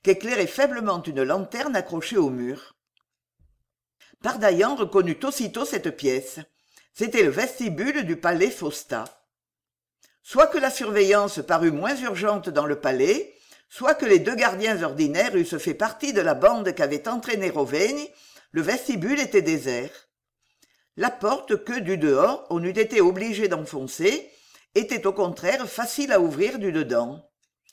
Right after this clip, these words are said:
Les énormes verrous qui la barricadaient, soigneusement entretenus, glissaient bien et sans bruit. En quelques minutes, Pardaillan eut ouvert la porte et se trouva dehors.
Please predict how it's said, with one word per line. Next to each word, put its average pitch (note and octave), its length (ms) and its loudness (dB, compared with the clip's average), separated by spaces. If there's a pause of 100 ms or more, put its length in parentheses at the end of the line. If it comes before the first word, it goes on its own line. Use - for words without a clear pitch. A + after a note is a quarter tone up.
(360)
Les E3+ 200 4
énormes B3+ 400 2
verrous G#3 400 2
qui G#3+ 140 -8
la C#3 80 4
barricadaient, F3 800 0
soigneusement A3 760 -2
entretenus, D#3 680 -4 (540)
glissaient G#3+ 400 0
bien G3+ 340 0
et E3+ 80 -2
sans F#3+ 240 2
bruit. B2+ 500 -4 (540)
En D#3+ 120 -2
quelques C4+ 340 -2
minutes, F#3+ 540 -4
Pardaillan G#3 640 -2
eut C3+ 160 -8
ouvert A#3 240 -4
la C#3 80 0
porte C#4 360 -2
et F#3+ 60 2
se E3 120 -6
trouva G#3+ 360 -4
dehors. B2+ 540 0